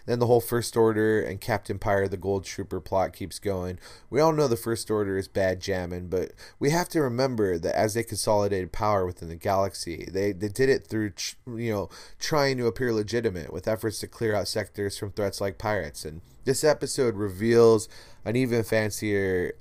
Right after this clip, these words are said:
Aces Lounge with more looks at pilots, including Hype Fazon.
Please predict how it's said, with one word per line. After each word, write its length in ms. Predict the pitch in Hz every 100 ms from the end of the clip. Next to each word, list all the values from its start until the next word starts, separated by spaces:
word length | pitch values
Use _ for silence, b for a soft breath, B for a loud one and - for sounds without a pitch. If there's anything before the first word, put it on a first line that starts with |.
| - - -
Aces 400 | 143 127 135 117
Lounge 520 | 117 117 110 110 110
with 120 | 104 98
more 280 | 110 107
looks 340 | 104 104 101 101
at 100 | -
pilots, 380 | 104 101 98 95
including 380 | 95 107 95
Hype 260 | 92 98 -
Fazon. 540 | 113 117 101 104 107